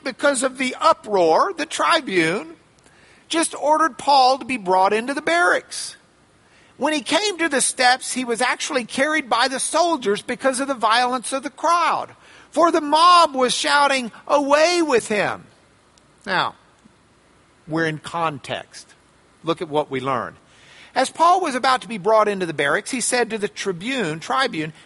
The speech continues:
"May I say something to you?" The tribune said, "Do you know Greek?" Now, two possible meanings here. Paul may have spoke to the tribune in Latin,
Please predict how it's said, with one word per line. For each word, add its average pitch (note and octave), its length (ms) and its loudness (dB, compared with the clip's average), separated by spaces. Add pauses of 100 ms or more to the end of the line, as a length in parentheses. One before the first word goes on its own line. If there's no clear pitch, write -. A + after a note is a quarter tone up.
(100)
"May B3+ 240 -2
I A#3 220 2
say D4+ 400 -4
something B3 720 -4
to E4 240 -2
you?" C3 340 -6 (1700)
The D3+ 80 -6
tribune F#3+ 520 0
said, D#3+ 280 0 (500)
"Do C3 120 -6
you D3+ 180 -4
know C3+ 180 -2
Greek?" C#3 600 -6 (2750)
Now, A3+ 180 0 (380)
two E4+ 160 0
possible E3 400 -2
meanings B2+ 380 -8
here. D3 280 -4 (500)
Paul B3 260 2
may G#3+ 240 -2
have F#3+ 160 -6
spoke G3+ 420 -4
to F3 100 -12
the D3+ 100 -12
tribune D3+ 760 -4
in B2+ 160 -8
Latin, C#3+ 540 -2